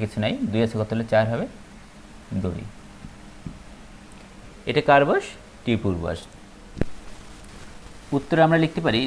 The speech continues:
যে টিপুর বয়স পঁচিশ বছর। আশা করি তোমরা বুঝতে পেরেছ। এবার আমরা এই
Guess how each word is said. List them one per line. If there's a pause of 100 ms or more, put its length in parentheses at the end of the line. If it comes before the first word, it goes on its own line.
(120)
যে (1300)
টিপুর (140)
বয়স (1200)
পঁচিশ (1600)
বছর। (1400)
আশা
করি
তোমরা (260)
বুঝতে
পেরেছ। (1700)
এবার
আমরা (1600)
এই